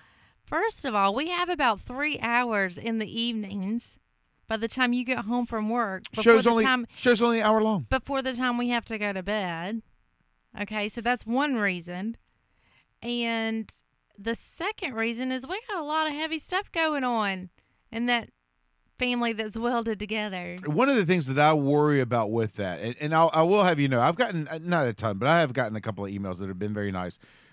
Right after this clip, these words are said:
Speaker 2: of people that have listened to both shows before in the past.
Speaker 1: Is that the reason why you got me on this show, is to grill me about the other
Speaker 2: No, <laughs>
Speaker 1: show?
Speaker 2: no, no, no, but I wanted to do that. Um,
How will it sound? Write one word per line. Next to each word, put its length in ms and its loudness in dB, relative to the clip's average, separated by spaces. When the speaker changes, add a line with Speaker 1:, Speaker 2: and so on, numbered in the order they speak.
Speaker 2:
of 120 -4
people 240 2
that 140 2
have 140 0
listened 300 -2
to 60 0
both 240 -2
shows 260 -4
before 200 -10
in 60 -8
the 60 -10
past. 400 -8
Speaker 1:
Is 80 -12
that 160 -6
the 80 -6
reason 400 -8
why 180 -10
you 180 -6
got 180 -4
me 160 -4
on 120 -2
this 160 -4
show, 300 -10
is 240 -8
to 160 -8
grill 300 -2
me 200 0
about 340 -4
the 120 -4
other 100 2
Speaker 2:
No, 220 6
<laughs> 120 -2
Speaker 1:
show? 320 4
Speaker 2:
no, 240 2
no, 280 4
no, 100 -2
but 160 2
I 60 4
wanted 280 2
to 100 -2
do 160 2
that. 220 0
Um, 460 4